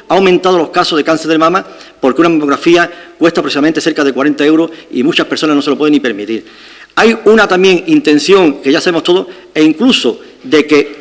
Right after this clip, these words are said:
hay grandes empresarios que ven lo público como algo, mm, como un obstáculo para sus ambiciones económicas y para seguir, eh, codiciando, eh, algo que tiene, que debe, debe estar realmente en manos del pueblo.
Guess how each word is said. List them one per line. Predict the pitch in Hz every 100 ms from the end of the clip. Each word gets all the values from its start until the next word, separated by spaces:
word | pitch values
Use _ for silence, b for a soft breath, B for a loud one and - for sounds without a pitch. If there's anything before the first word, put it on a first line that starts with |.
| - -
hay | 180 180 175 180 -
grandes | - 185 220 190
empresarios | 175 170 175 170 190 190 B -
que | 147
ven | 202 170 - B B -
lo | 160 165
público | 254 226 156 139
como | 151 151
algo, | 190 190 208 208
mm, | 180 165 160 165 -
como | 165
un | 220
obstáculo | - - 214 220 226 B B -
para | 156
sus | 160 143
ambiciones | 143 135 160 190 180
económicas | 175 147 190 196 202 202 B -
y | 143
para | 143
seguir, | - 135 180 202 B B B -
eh, | 143 147 147 143
codiciando, | 147 151 151 208 220 156 120 B B B
eh, | 143 143 143 - - - - _ _ -
algo | 175 185
que | 156
tiene, | - 170 -
que | 160
debe, | 151 190
debe | 131 170
estar | 175 185
realmente | 160 160 160 160 151
en | 147 143
manos | 147 139
del | 135
pueblo. | - 101 95